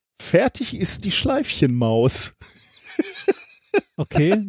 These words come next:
Speaker 2: du, würdest, würdest
Speaker 1: Ich,
Speaker 2: du,
Speaker 1: ich weiß
Speaker 2: würdest,
Speaker 1: nicht.
Speaker 2: würdest du
Speaker 1: Nein,
Speaker 2: da,
Speaker 1: ich zeig dir das
Speaker 2: genau,
Speaker 1: mal, ja.
Speaker 2: dem-, demonstrier
Speaker 1: Ja.
Speaker 2: das mal bitte, weil eventuell machst du da was richtig, was fa-, viele
Speaker 1: Nee, nee,
Speaker 2: Menschen
Speaker 1: ich
Speaker 2: falsch
Speaker 1: glaub nicht.
Speaker 2: machen.
Speaker 1: Ich glaube nicht. Ähm, obwohl ich ja mit Knoten ein bisschen Ahnung haben sollte,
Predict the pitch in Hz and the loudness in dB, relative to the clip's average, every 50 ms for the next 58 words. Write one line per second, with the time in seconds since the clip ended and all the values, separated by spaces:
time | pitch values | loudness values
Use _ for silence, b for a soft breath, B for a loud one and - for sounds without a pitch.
0 | 170 143 123 170 180 151 190 214 254 190 156 214 226 - - 370 - 226 180 160 | -6 -2 -2 0 0 0 0 0 2 2 2 2 2 2 2 2 2 2 4 4
1 | 160 156 - 151 135 180 196 226 247 - - 214 208 196 165 147 156 165 160 135 | 4 4 2 0 -2 -2 -2 -2 -2 -2 -2 -2 0 2 4 4 4 4 4 2
2 | - - 170 156 151 - - - - 170 180 - 110 113 214 196 160 190 190 196 | 2 2 2 2 4 2 0 0 2 2 2 4 4 4 4 4 2 2 2 2
3 | 180 - - 233 220 196 185 170 - 175 156 139 131 - - 220 196 208 185 180 | 0 0 0 0 2 2 2 2 2 2 0 0 0 0 0 0 2 2 2 2
4 | 156 160 226 285 - - - 202 196 220 247 B B B B B - 175 175 - | 2 2 2 2 0 0 2 2 2 2 0 B B B B B -2 0 0 0
5 | - - 202 202 196 165 151 185 180 175 170 170 - - 151 208 220 - - - | 0 0 0 0 0 2 2 2 4 4 4 2 0 0 -2 -2 -4 -4 -6 -4
6 | - 120 120 - - - 160 160 - - - - 165 170 170 170 - - - 202 | -4 -4 -4 -6 -4 -4 -4 -4 -4 -4 -2 0 0 0 0 0 -2 -2 0 2
7 | 180 196 190 - 123 117 - - - 202 208 123 120 - - 120 - - 123 117 | 4 4 6 6 4 4 4 2 2 2 4 2 2 2 2 0 0 -2 -4 -6
8 | - _ _ _ - 110 - - 113 110 107 107 104 104 101 - B B B B | -6 _ _ _ -16 -12 -6 -4 -2 -2 0 0 -2 -2 -4 -6 B B B B
9 | B B B B B _ - 127 127 131 139 143 147 147 143 143 143 143 143 139 | B B B B B _ 2 4 4 6 6 4 4 2 2 0 0 0 0 0
10 | 135 131 - 160 156 - 165 185 254 247 196 - - 175 170 165 - - - - | -2 0 2 2 4 4 4 4 6 4 4 4 4 4 4 2 0 -2 -2 0
11 | 170 170 208 233 156 156 165 160 151 180 - - 170 151 98 131 180 226 196 135 | 2 4 4 2 2 -2 -4 -2 0 0 2 2 0 0 0 0 0 2 2 2
12 | 123 113 107 110 104 104 104 110 110 104 107 104 107 120 - - 185 190 202 - | 2 2 2 4 2 2 2 0 0 0 2 2 2 2 2 2 2 0 0 0